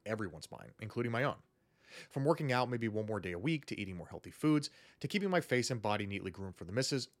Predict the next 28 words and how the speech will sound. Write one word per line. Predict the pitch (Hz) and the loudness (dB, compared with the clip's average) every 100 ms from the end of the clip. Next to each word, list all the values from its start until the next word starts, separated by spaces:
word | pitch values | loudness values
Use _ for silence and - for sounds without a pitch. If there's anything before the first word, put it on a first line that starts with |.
| - | -8
I | 120 165 | -4 0
know | 165 | 2
that | 156 135 | 2 0
twenty | - 123 | -4 -6
twenty-four | 117 127 117 - 85 - | -4 -4 -4 -6 -6 -6
is | 92 | -8
going | - 110 | -6 -6
to | 95 | -6
be | 90 | -8
my | 92 101 107 | -4 0 0
best | 92 92 - - | 0 -6 -6 -6
year | 85 | -6
yet. | 85 80 - _ _ _ _ _ - | -6 -8 -12 _ _ _ _ _ -2
And | 135 | 4
with | 151 | 6
a | |
baby | 147 156 156 | 6 4 4
on | 151 | 2
the | 139 | 4
way | 110 117 120 | 4 4 4
and | 107 90 85 | 0 -4 -6
with | 95 | -6
the | 92 | -4
world | 98 110 104 | 0 2 0
in | |
total | 98 110 110 | -2 0 2
chaos, | 139 113 95 95 - - - | 4 4 2 -4 -8 -20 0
hey, | 165 - | 4 4